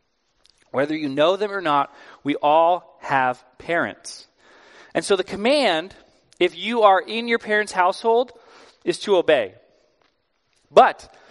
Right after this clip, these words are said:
for the rest of us, for those of us who don't live at home anymore, the command isn't to obey, the command is to honor. So, like, if you're thirty, don't live at home, and your parents tell you to do something, you don't need to obey them.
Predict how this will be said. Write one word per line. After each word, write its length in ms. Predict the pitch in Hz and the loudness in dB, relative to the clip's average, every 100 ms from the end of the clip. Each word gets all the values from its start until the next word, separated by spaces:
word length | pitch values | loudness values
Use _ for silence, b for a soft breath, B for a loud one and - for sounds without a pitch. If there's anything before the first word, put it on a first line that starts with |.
| b b - | b b -6
for 60 | 185 | 0
the 80 | 185 | 2
rest 260 | - - | 2 0
of 80 | 180 | 2
us, 240 | 139 - | 2 0
for 100 | - | -6
those 240 | 185 226 226 | 0 0 2
of 60 | |
us 140 | 220 - | -2 -2
who 100 | 196 | -2
don't 260 | 196 233 | 0 0
live 140 | 220 208 | -2 0
at 80 | 180 | -2
home 400 | - 214 220 208 | 0 0 0 -2
anymore, 640 | 196 208 180 156 139 190 - | -6 -4 -2 0 0 -4 -8
the 80 | 170 | -8
command 400 | 202 226 254 226 | -4 -2 -2 -4
isn't 280 | 226 208 | -6 -8
to 140 | - 214 | -2 0
obey, 300 | 185 226 220 | 2 2 0
the 80 | 185 | -2
command 340 | 190 208 214 | -6 -4 -4
is 140 | 185 | -8
to 180 | - 185 - | -12 -14 -6
honor. 480 | 165 170 190 104 - _ _ _ _ _ _ _ _ _ _ _ | -2 0 -2 -6 -12 _ _ _ _ _ _ _ _ _ _ _
So, 220 | - 208 | 0 2
like, 160 | 185 - _ _ _ _ _ | 2 -2 _ _ _ _ _
if 160 | - 190 | -4 -4
you're 500 | 185 254 247 240 220 - _ _ | -2 2 4 2 -2 -10 _ _
thirty, 500 | - 185 208 220 262 | -4 0 2 0 -2
don't 200 | 202 208 | -2 0
live 100 | 208 | 0
at 120 | 190 | 0
home, 400 | 165 180 180 214 - B B - | 0 -2 -2 -4 -10 B B -6
and 60 | |
your 60 | 175 | -6
parents 280 | 214 208 - | -4 -6 -2
tell 140 | 214 | -2
you 120 | 208 | -2
to 160 | 170 170 | -6 -10
do 140 | 202 | -8
something, 540 | 262 185 160 156 147 151 _ b b | -4 -4 -2 -6 -6 -12 _ b b
you 160 | - 185 | -16 -14
don't 520 | 180 196 220 175 185 | -2 0 0 -4 -12
need 240 | 196 208 - | -8 -8 -8
to 200 | 202 - | -6 -2
obey 440 | 165 151 160 185 | -2 0 0 0
them. 300 | 135 90 87 | -4 -8 -12